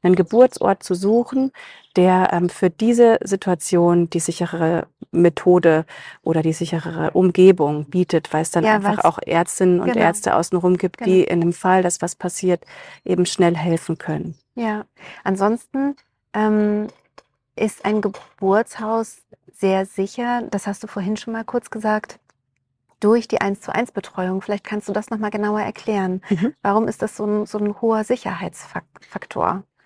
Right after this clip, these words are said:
Speaker 1: Also die eins zu eins Betreuung unter der Geburt ist deshalb ein höherer Sicherheitsfaktor, als, äh, wenn jetzt eine Geburt von einer, wenn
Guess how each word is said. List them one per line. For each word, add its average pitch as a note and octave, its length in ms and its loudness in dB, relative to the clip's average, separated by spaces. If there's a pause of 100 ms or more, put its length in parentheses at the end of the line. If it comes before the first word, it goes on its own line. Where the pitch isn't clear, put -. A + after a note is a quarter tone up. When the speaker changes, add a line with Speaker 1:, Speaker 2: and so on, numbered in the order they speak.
(440)
Speaker 1:
Also F3 180 0
die F#3 120 2
eins G#3 200 2
zu - 100 -6
eins A#3 180 0
Betreuung G3+ 460 2
unter G3 200 -2
der F3+ 120 0
Geburt A3 480 2
ist - 240 -6
deshalb A#3+ 280 -2
ein F#3+ 180 -2
höherer G#3 320 2
Sicherheitsfaktor, G3 1400 -2
als, F3 320 -2
äh, E3+ 400 -2
wenn F3+ 180 -2
jetzt F3 240 -4
eine F3+ 60 -2
Geburt F3+ 460 0
von E3 200 -4
einer, E3 120 -6
wenn E3+ 240 -2